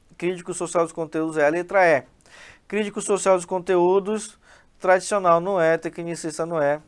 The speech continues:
Então, confirmando a resposta certa, letra, letra B de bola, ok? Eu vou avançar. Questão número quatro. As tendências pedagógicas são divididas em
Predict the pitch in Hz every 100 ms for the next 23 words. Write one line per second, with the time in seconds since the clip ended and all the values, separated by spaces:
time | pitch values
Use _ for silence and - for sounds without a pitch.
0 | _ - 160 - 147 156 170 _ _ -
1 | 160 - 160 147 131 139 147 147 - 143
2 | 139 - 147 - 139 139 - 165 147 143
3 | 160 170 - _ - 156 151 208 147 139
4 | 147 190 175 110 - _ - - - 427
5 | _ _ _ _ _ - 277 202 156 123
6 | 117 113 - 165 208 _ _ _ _ -
7 | - - - _ 208 202 220 214 208 208
8 | 208 196 190 180 - 175 160 143 127 113
9 | _ - - - - - - 202 208 208
10 | 220 208 185 196 180 180 190 185 170 170
11 | 170 175 185 170 185 170 170 170 165 180
12 | 180 165 160 147 120